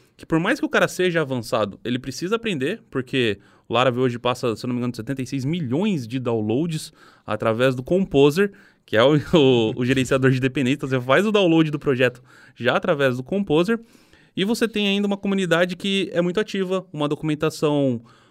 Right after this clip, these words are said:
muito show de bola, que se você precisar de, de auxílio aí,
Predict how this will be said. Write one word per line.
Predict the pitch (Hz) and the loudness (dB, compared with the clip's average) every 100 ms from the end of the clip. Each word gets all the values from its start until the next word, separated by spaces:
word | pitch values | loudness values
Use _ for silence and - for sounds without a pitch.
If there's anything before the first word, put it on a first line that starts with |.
| _ - | _ -2
muito | 175 226 226 | 2 2 2
show | 180 | 0
de | 151 | 0
bola, | 147 147 175 170 | 0 4 4 4
que | 156 131 117 101 | 2 -2 -2 -6
se | - - | -14 -6
você | 160 165 | -4 -6
precisar | 160 160 135 151 143 | -10 -6 -2 0 0
de, | 135 131 113 | 0 -2 -2
de | 120 143 | -4 4
auxílio | 139 123 - 156 131 | 4 4 0 0 2
aí, | 143 | 2